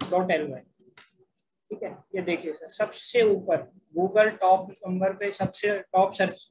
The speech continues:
साइट ये है, डॉट ओनियन में। केवल आपको कुछ नहीं करना, अभी छब्बीस मई तक तो ये इफेक्टिव था। even आप इस पे जाते, आपको कुछ नहीं करना था, केवल ये लिंक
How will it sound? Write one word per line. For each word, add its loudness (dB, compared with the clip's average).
साइट 0
ये -2
है, -8
डॉट 2
ओनियन -6
में। -6
केवल 2
आपको 0
कुछ -4
नहीं -2
करना, -2
अभी -6
छब्बीस -2
मई 0
तक -2
तो -2
ये 0
इफेक्टिव -2
था। 0
even -4
आप -4
इस -12
पे -2
जाते, 2
आपको 0
कुछ -6
नहीं -6
करना -2
था, 0
केवल -4
ये 0
लिंक -2